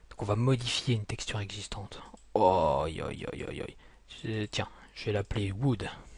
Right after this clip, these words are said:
Wood. Hop.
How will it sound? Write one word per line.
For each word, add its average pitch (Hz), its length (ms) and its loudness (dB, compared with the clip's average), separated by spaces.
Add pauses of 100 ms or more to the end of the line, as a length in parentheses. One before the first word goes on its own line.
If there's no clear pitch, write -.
(1600)
Wood. 110 360 2 (760)
Hop. 143 260 6